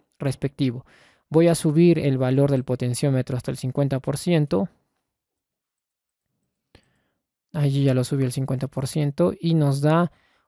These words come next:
un valor analógico digital de quinientos once con un voltaje de dos punto cuarenta y nueve voltios,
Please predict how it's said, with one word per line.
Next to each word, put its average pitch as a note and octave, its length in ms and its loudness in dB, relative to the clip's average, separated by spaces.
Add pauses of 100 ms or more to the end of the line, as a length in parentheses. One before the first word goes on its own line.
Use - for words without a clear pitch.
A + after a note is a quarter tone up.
(140)
un D#3+ 380 2
valor C#3 340 4
analógico C#3 540 0
digital D#3+ 640 0
de C#3 120 0
quinientos C#3+ 580 2
once F3 360 2
con D#3 280 2
un E3 100 4
voltaje D#3 680 2
de C#3+ 120 2
dos D3 240 4
punto D#3 460 2
cuarenta B2+ 560 0
y B2 80 -2
nueve C#3+ 440 2
voltios, D3 640 0